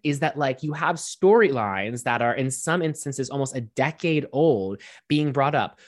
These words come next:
The Real Housewives of Beverly Hills is currently in its twelfth season, but on Real Housewives Ultimate Girls Trip, we are discussing an incident from season three of The Real Housewives of Beverly Hills as though it happened yesterday.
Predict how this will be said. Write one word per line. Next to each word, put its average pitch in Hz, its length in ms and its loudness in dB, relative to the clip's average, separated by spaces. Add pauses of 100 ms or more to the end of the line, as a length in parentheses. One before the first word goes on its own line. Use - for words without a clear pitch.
(120)
The 147 100 0
Real 190 160 4
Housewives 214 440 0
of 160 80 -2
Beverly 160 320 0
Hills 139 300 -2
is 120 120 -12
currently 127 540 -2
in 120 180 -4
its 117 300 -6 (100)
twelfth 143 640 0
season, 101 760 -4 (440)
but 143 80 2
on 143 200 -2
Real 175 200 4
Housewives 190 480 0
Ultimate 135 420 -6
Girls 247 440 4
Trip, 110 480 -2
we 165 240 2
are 220 100 4
discussing 151 840 -4 (280)
an 139 80 -2
incident 156 600 0
from 160 140 -2
season 165 540 -2 (240)
three 180 800 0
of 135 100 0
The 147 80 4
Real 131 140 6
Housewives 131 420 -4
of 123 80 -6
Beverly 120 300 2
Hills 123 400 0
as 147 260 -2
though 175 240 4
it 170 80 0
happened 139 420 -4
yesterday. 85 580 -4